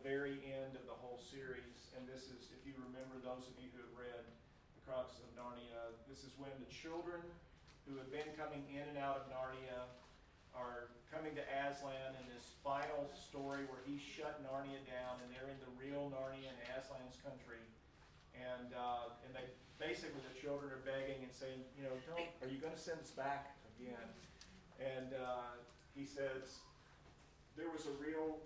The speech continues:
railway accident," uh, said Aslan, who was the Christ figure in the stories. "Your father and mother and all of you, as you used to call it in the Shadowlands, are dead. The term is over.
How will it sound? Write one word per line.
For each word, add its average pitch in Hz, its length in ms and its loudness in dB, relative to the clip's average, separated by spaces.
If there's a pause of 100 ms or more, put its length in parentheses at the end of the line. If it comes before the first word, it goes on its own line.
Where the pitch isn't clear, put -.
railway 143 440 6
accident," 139 600 2 (400)
uh, 123 240 -8
said 139 200 -4 (200)
Aslan, 127 240 -2 (160)
who 131 80 -8
was 127 80 -10
the 131 160 -10
Christ 131 400 2
figure 120 320 -8
in 120 120 -10
the - 80 -10
stories. 123 520 -10 (960)
"Your 139 80 2
father 156 400 10
and 139 80 2
mother 143 320 4
and 139 80 -2
all 139 160 2
of 139 160 -2
you, 131 160 -6 (600)
as 131 200 -2
you 127 80 -6
used 135 280 -4
to 120 120 -6
call 127 240 6
it 127 80 -4
in 123 120 -6
the 123 80 -10
Shadowlands, 123 800 -4
are 117 160 -10
dead. 127 280 -6 (720)
The 156 120 -10
term 175 320 2
is 165 160 0
over. 147 320 2